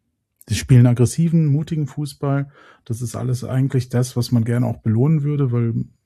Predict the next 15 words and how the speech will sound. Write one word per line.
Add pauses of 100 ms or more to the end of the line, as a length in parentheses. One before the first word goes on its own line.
es
ja
auch, (120)
man, (140)
es
ist
nicht
immer
langweilig
und
unattraktiv,
ihnen
zuzugucken. (680)
Ähm, (720)
boah.